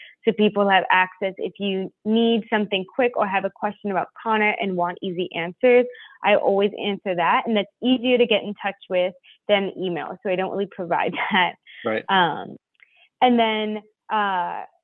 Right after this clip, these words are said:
Speaker 1: in my Instagram bio, there will be a link, hopefully by the time this goes live, where people will be able to learn more about the documentary, learn about what we're doing, and if you would like to donate to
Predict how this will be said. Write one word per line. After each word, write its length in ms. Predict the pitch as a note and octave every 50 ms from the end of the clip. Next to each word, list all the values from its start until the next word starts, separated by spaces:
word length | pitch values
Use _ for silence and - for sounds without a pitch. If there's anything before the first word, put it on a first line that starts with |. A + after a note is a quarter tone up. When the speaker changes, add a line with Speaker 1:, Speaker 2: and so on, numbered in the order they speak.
| _ _
Speaker 1:
in 200 | - C4+ C#4+ D4
my 160 | D#4 E4+ E4 -
Instagram 540 | A#3+ C4 B3 - - C#4 A3 B3+ A#3+ A3+ A3+
bio, 340 | G3 G3+ F#3+ G3 G3+ G3+ G#3
there 200 | G3 A3 G#3 G#3
will 160 | A3 A3 A3+
be 180 | G3 A3 A3 G3+
a 80 | F#3+
link, 320 | F3+ F#3 G3 G#3+ B3+ C4+ - - -
hopefully 400 | B3 A#3+ A3+ - - A3+ A3+ A#3
by 200 | G3+ G#3+ G3 F#3+
the 120 | F#3 G#3 - - -
time 400 | - G3 F#3+ F#3+ F#3+ G3 G3 F3+
this 200 | - F#3+ F#3+ G3 F#3 - _ -
goes 240 | G3+ F#3 F#3 F#3 F3 F3
live, 480 | F3+ F3+ F3 F3+ F#3+ G3+ A3+ C4 D4 C#4 - _ _ _ _ _ _ A#3
where 320 | A3+ G#3+ G#3 G3+ G3+ G3 G3+ G3 - - -
people 240 | B3+ B3 B3 - A#3+ A3+
will 160 | A#3 A3 F#3 G#3+ G#3
be 100 | G3+ F#3 - - G3+ G3
able 180 | F#3+ F#3 G3+ G3+ - -
to 60 | G#3 G3 G3+
learn 160 | G#3 G#3 A3 A3 G#3+
more 100 | G#3+ G#3 G3+
about 160 | G3+ F#3+ F#3+ -
the 80 | A3+ G3 F#3 F3+
documentary, 640 | D#3+ - _ - F#3+ F#3 F#3+ G3 F#3+ F#3+ F#3+ F#3+ G3 G3 - _ _ _ _ - G#3+
learn 140 | G#3+ G#3+ A3 G#3+
about 160 | G3 G#3 G#3 F3
what 100 | E3+ E3 -
we're 180 | F#3+ G#3+ F3 - G3+
doing, 220 | G3 F#3+ F#3+ F#3+ F#3+ - - -
and 80 | G3+ G3 F#3+
if 60 | - -
you 80 | G#3 G3 F#3+
would 120 | F#3+ F#3+ G#3+ B3
like 160 | C#4+ D#4+ C#4+ - _ _ - B3
to 80 | A3+ G#3+ G#3+ G#3+ G#3 - - F#3+ F3 - G#3
donate 320 | G3 G3 G3 F#3+ F#3 - -
to 60 | G#3+